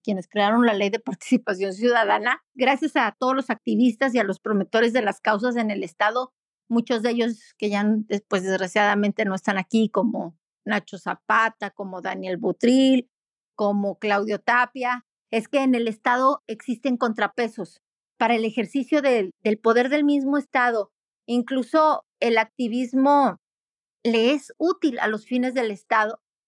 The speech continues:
cuando quien gobierna es, sabe escuchar, cuando el que gobierna sabe reconocer, cuando el que gobierna realmente tiene interés en gobernar bien, ¿no?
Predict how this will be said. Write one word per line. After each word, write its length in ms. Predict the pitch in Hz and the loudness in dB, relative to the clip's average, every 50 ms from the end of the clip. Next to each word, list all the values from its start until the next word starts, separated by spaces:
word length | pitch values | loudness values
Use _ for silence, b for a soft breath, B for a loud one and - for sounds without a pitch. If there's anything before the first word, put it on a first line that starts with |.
| _ | _
cuando 640 | - 240 247 233 226 220 220 226 202 233 220 208 _ | -4 -2 0 0 0 0 -2 -2 0 0 -2 -2 _
quien 240 | - 254 240 233 220 | -2 -2 0 0 0
gobierna 800 | 220 220 214 233 262 262 254 254 254 269 277 277 277 269 247 247 | 0 0 0 0 0 0 2 2 2 2 4 4 2 2 2 0
es, 280 | 254 240 - _ _ _ _ _ _ | -4 -6 -8 _ _ _ _ _ _
sabe 380 | _ _ - 254 247 240 262 | _ _ -2 -2 -2 -2 -4
escuchar, 600 | 254 - _ - 226 220 - 226 214 208 208 214 - | -8 -10 _ -14 -14 -12 -6 -2 -2 0 0 -2 -2
cuando 280 | - 226 214 208 202 196 | -2 -2 0 0 0 -2
el 100 | 202 - | -4 -2
que 140 | - 202 185 | -4 -2 0
gobierna 480 | 202 196 202 208 220 220 226 233 226 | 0 0 2 2 2 2 2 0 0
sabe 280 | 214 240 226 220 220 220 | 2 0 0 0 2 0
reconocer, 800 | 226 220 214 - 208 196 185 175 - - 185 190 208 - - _ _ _ _ _ _ _ _ | 0 -2 -2 0 -2 -2 -2 -2 -2 0 0 0 0 -2 -6 _ _ _ _ _ _ _ _
cuando 380 | - 220 214 208 214 208 208 214 | -2 0 2 2 2 2 2 2
el 160 | 202 190 180 | 0 -2 -4
que 220 | _ - 220 202 185 | _ -4 -4 -2 -2
gobierna 1000 | 214 208 196 214 233 240 247 247 233 226 254 254 254 254 254 254 247 254 _ _ | -2 -4 -2 -2 0 -2 -2 -2 -2 -6 -4 -4 -2 0 0 -2 -2 -4 _ _
realmente 840 | - 220 226 226 226 240 240 262 269 247 247 247 254 254 240 240 254 254 | -10 -6 -4 -2 0 2 2 2 2 4 4 4 4 2 2 2 0 -2
tiene 300 | - 254 247 233 240 254 | 0 0 2 4 4 4
interés 640 | 233 226 - 233 214 214 220 233 214 - - - - | 4 2 2 0 -2 0 -2 -2 -4 -6 -16 -12 -6
en 180 | - 214 208 196 | -4 -2 -2 0
gobernar 580 | 214 208 202 208 208 208 220 220 214 214 220 | 2 2 2 2 0 2 0 0 0 0 -2
bien, 320 | 202 214 208 196 190 185 180 | -4 -4 -4 -4 -4 -6 -6
¿no? 260 | 196 233 262 285 | -6 -6 -6 -8